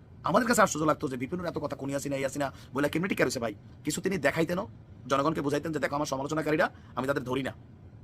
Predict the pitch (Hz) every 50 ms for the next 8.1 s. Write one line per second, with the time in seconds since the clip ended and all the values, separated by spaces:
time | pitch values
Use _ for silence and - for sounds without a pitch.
0 | - - - - - - - - - - - 175 214 233 233 233 196 220 190 156
1 | 143 127 156 170 185 - 220 247 - 170 - - - - - - - - - -
2 | - - - - - 156 160 214 220 202 185 190 196 185 196 185 - 147 - -
3 | 160 165 170 170 - 151 156 147 139 - 156 160 147 147 160 147 - 131 120 -
4 | 156 156 156 156 151 139 - 151 147 - - - - - 123 127 135 151 135 127
5 | 127 120 135 175 226 - - - - - - - - - - - - - - -
6 | - - 135 147 156 151 151 143 165 156 143 139 143 143 156 156 147 147 147 139
7 | 143 147 131 120 120 120 131 117 113 139 175 147 139 143 165 170 156 160 143 175
8 | 151 127